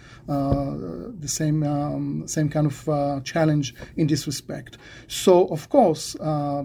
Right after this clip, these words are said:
part of my, my mandate is to, um, to work, uh, hand in hand with, uh, the head of, uh, the leaders of the Jewish communities here and, uh, try to find ways to combat it together.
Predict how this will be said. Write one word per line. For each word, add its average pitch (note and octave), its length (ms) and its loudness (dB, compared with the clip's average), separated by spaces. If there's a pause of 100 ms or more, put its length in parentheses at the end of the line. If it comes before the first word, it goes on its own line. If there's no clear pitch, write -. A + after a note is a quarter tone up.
(120)
part F#3 180 4
of G3 120 -4
my, D#3 280 2
my D3+ 200 2
mandate D#3 560 0
is C#3 280 -4
to, C#3+ 480 -2
um, C#3+ 400 -4 (380)
to - 100 -2
work, D#3+ 360 6
uh, D3+ 160 2
hand D#3+ 240 4
in D#3 100 2
hand C#3 360 2
with, C#3 340 -8
uh, C#3 140 -4
the C#3 340 -4
head D3+ 240 2
of, C#3 260 -4
uh, C#3+ 80 -2
the C3+ 260 -4 (220)
leaders D#3+ 320 4
of D3 80 -4
the D3+ 100 -4
Jewish D3+ 280 0
communities C#3+ 640 -4 (300)
here D#3 460 4 (100)
and, D3 400 2
uh, D3+ 100 2
try D#3+ 360 2
to D#3 360 4
find D#3 540 0
ways D3+ 400 0
to D3+ 180 -4
combat F3 400 -4
it C#3+ 140 -6
together. C3+ 520 -6